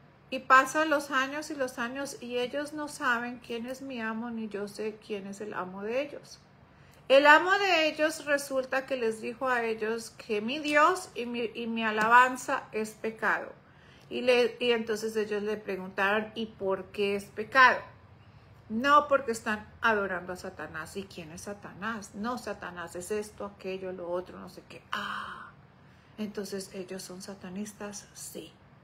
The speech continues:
"Ok, bueno, entonces usted los tiene que destruir porque van en contra de nuestro Dios".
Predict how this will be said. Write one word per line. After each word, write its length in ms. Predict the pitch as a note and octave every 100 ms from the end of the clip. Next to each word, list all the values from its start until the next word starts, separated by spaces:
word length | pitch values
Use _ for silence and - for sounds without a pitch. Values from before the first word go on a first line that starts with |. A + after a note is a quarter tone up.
| - - - - - - - - -
"Ok, 240 | A3 A3 G3+ F#3 F3+ - -
bueno, 400 | F3 E3 D#3 G#3 A3+
entonces 520 | G3+ G#3 G3 A3 G#3+
usted 400 | G#3 - C4 -
los 180 | A3 G#3
tiene 240 | G#3 F#3 G3
que 160 | G3+
destruir 680 | G3 G3 - F3+ A3+ D#4 D#4+
porque 280 | C4+ C4 G#3
van 220 | F#3+ F#3+
en 160 | G#3 G3+
contra 720 | - G#3+ C4 E4+ - D#4 C#4+
de 80 | B3
nuestro 480 | G#3+ F#3+ - F3+
Dios". 520 | F3 F3+ - - -